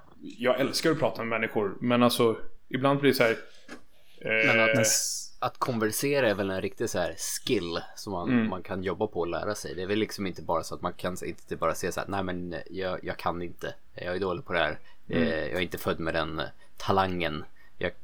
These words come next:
Speaker 2: lika b-, bra att ge upp", liksom. För det vet jag, jag är också enormt dålig på det där.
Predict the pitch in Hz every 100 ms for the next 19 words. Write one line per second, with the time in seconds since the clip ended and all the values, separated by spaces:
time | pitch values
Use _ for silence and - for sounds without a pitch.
0 | - 101 90 85 78 - - 73 85 82
1 | 85 85 - 80 - 78 - - - -
2 | - - 131 123 113 107 - - - -
3 | - - 117 123 131 113 - 101 104 -
4 | 98 - 107 120 101 87 92 76 - 71
5 | 65